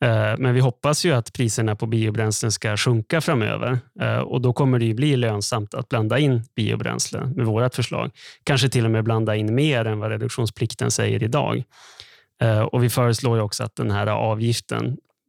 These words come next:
ska ligga på en krona per, per kilo koldioxid idag, men stiga gradvis över tid för att vi ska få till klimatomställningen och, och uppnå klimatmålen.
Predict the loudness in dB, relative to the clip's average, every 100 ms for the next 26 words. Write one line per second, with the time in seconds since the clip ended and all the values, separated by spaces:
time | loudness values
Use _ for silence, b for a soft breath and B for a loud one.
0 | -10 -2 0 2 0 0 0 0 2 2
1 | 0 -4 -4 -2 -2 -4 -2 0 2 0
2 | 0 -2 -2 -2 -2 2 2 2 -2 B
3 | B -2 2 2 0 -4 -6 0 2 2
4 | 2 0 -2 -2 -2 -2 -4 -2 -2 0
5 | -2 -4 -10 _ -4 -2 -2 -2 -2 -4
6 | -4 -2 0 0 0 0 -2 -4 -6 -6
7 | -4 -4 -4 -4 -4 -2 0 0 -2 0
8 | 0 0 0 -2 -4 -2 -2